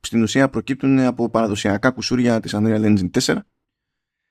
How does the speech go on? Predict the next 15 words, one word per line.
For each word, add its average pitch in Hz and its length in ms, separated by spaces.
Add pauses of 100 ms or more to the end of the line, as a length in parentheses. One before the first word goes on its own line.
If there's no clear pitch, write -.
(260)
Και 131 140
από 120 160
τη 113 60
στιγμή, 120 280
μάλιστα, 165 560
που 98 760
στο - 260
Jedi 131 220
Survivor 107 680 (420)
έχουμε 135 320
και 113 100
πιο 151 160
μεγάλες, 131 460
πιο 135 140
ανοιχτές 135 680